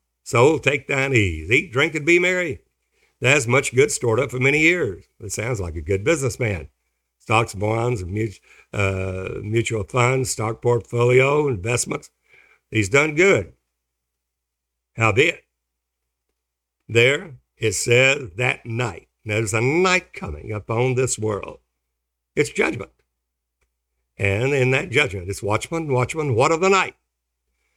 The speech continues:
What of that night? The night cometh, and also the morning, if you will return. Return to the true living God in the present truth, not just being born again. Not being just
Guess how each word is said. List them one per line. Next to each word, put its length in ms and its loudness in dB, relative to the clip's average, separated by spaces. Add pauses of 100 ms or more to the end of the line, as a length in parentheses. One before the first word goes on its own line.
(200)
What 140 -2
of 120 2
that 180 -2
night? 300 -8 (240)
The 120 0
night 260 0 (120)
cometh, 360 -10
and 160 0
also 340 2
the 80 -2
morning, 240 2
if 160 0
you 100 2
will 120 2
return. 560 0 (480)
Return 480 2
to 100 -4
the 100 -2
true 220 2
living 300 2
God 260 0
in 120 0
the 80 -4
present 440 -2
truth, 360 2
not 320 -4
just 220 -4
being 220 -2
born 220 -6
again. 400 -2 (1400)
Not 300 0
being 320 -2
just 320 -2